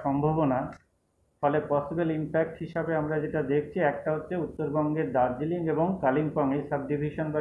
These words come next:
ডিস্ট্রিক্টে কিন্তু ল্যান্ডস্লাইড বা ভূমিধসের সম্ভাবনা থাকছে। In general, নদীর যে জলস্তর, সেটা বৃদ্ধি পাওয়ার সম্ভাবনা। মাঠে যে crops আছে,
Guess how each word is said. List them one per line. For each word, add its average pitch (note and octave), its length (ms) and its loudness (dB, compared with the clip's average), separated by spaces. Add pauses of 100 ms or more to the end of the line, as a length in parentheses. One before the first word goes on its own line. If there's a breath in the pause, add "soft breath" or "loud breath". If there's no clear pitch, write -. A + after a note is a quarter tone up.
ডিস্ট্রিক্টে D3+ 560 -4
কিন্তু D3+ 260 0 (1000)
ল্যান্ডস্লাইড D#3+ 680 2
বা D#3 100 2
ভূমিধসের C#3 760 0
সম্ভাবনা D3 460 2
থাকছে। D3+ 380 -4 (1300)
In E3 160 4 (120)
general, E3 360 4 (320)
নদীর D3+ 300 2 (120)
যে D3+ 160 0
জলস্তর, D3 560 2 (120)
সেটা D#3 200 0
বৃদ্ধি C#3 300 -2
পাওয়ার D3 360 2
সম্ভাবনা। D#3 500 0 (1300)
মাঠে C3 460 0
যে D#3+ 160 0 (180)
crops D#3+ 400 4
আছে, D#3 220 -2